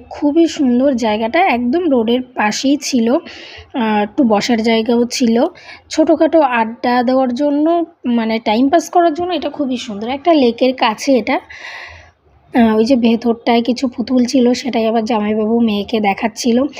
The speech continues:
তো আমরা গিয়ে খুবই এনজয় করলাম, মেয়েও খুব আনন্দ পেয়েছে, কারণ আমাদের এখানে তো এরকমটা দেখা যায় না, আর বেরোনোও হয় না actually, দেখা গেলেও আমরা, আমাদের বেরোনো হয় না, আম, মানে আমাদের বাড়িতে থেকে।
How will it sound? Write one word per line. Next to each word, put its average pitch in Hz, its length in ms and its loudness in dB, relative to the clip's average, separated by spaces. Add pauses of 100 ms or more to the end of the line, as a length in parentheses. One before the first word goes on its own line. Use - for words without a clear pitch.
(160)
তো 330 80 0
আমরা 269 240 4
গিয়ে 277 200 4
খুবই 269 340 0
এনজয় 220 320 0
করলাম, 240 360 0
মেয়েও 220 420 0
খুব 277 240 2 (120)
আনন্দ 226 280 0
পেয়েছে, 226 380 0
কারণ 220 340 0
আমাদের 226 400 -2
এখানে 254 340 2
তো 262 240 4
এরকমটা 269 920 0
দেখা 226 280 0
যায় 320 200 2
না, 233 160 -2
আর 302 100 -2
বেরোনোও 269 600 4
হয় 247 220 0
না 202 160 -4
actually, 208 440 -8
দেখা 226 300 -2
গেলেও 247 280 2
আমরা, 247 320 0
আমাদের 226 320 0
বেরোনো 240 420 2
হয় 190 180 -4
না, 190 160 -10 (520)
আম, 208 640 -2 (720)
মানে 202 340 0 (120)
আমাদের 233 240 6
বাড়িতে 208 360 2
থেকে। 208 360 -6